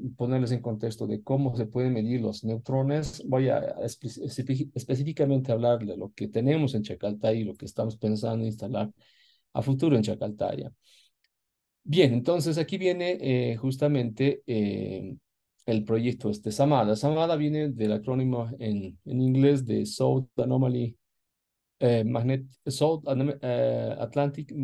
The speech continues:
ah, Magnetic Anomaly, eh, Dosimetry at High Altitude. O sea, es una complicadez ahí en, en la, en el acrónimo, pero en realidad el interés es, eh, hacer mediciones de dosimetría, pero enfocadas a la, a las medidas de neutrones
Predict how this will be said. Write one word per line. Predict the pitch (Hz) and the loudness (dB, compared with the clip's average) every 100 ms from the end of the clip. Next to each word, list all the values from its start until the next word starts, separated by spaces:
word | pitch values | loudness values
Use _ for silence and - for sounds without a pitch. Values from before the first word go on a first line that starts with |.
| 135 | -6
ah, | 147 139 131 | -6 -2 -2
Magnetic | 117 135 135 127 | 0 0 0 0
Anomaly, | 120 151 165 165 170 180 185 | 0 0 -2 -2 -2 -4 -4
eh, | 135 120 110 | -2 -2 -4
Dosimetry | 123 131 113 - 139 135 120 123 - | -10 -4 -4 2 2 2 0 -4 -4
at | 131 - | -8 -2
High | 120 120 120 | 2 2 0
Altitude. | 107 104 104 - 143 - | 0 0 -2 -10 -12 -12
O | - | -16
sea, | - | -16
es | - | -16
una | - 143 143 - _ _ | -16 -14 -16 -18 _ _
complicadez | - 104 104 107 110 113 110 | -10 -8 -6 -4 -2 -2 -4
ahí | 107 110 | -4 -4
en, | 110 120 | -4 -4
en | 113 113 | -4 -4
la, | 113 | -6
en | - | -6
el | 113 | -4
acrónimo, | 113 143 147 135 | 0 4 4 2
pero | 120 | 0
en | 120 | -2
realidad | 127 135 135 135 _ _ _ _ | 2 4 2 -2 _ _ _ _
el | 139 | 2
interés | 143 139 156 151 | 4 4 2 2
es, | 147 135 - - | 0 -2 -4 -2
eh, | 117 110 | 2 2
hacer | 107 143 139 | 2 2 2
mediciones | 127 113 131 131 | 0 -2 -2 0
de | 113 | 0
dosimetría, | 107 104 113 110 107 131 135 147 | -4 -4 -2 -2 0 4 6 4
pero | 127 107 | 4 0
enfocadas | 107 107 127 123 107 110 | 0 -2 0 2 0 -2
a | |
la, | 107 104 | -4 -4
a | 123 | -4
las | 110 110 | -2 0
medidas | 117 131 120 107 | 2 2 2 2
de | 117 | 0
neutrones | 127 135 135 139 139 180 - | 2 2 4 4 4 0 -6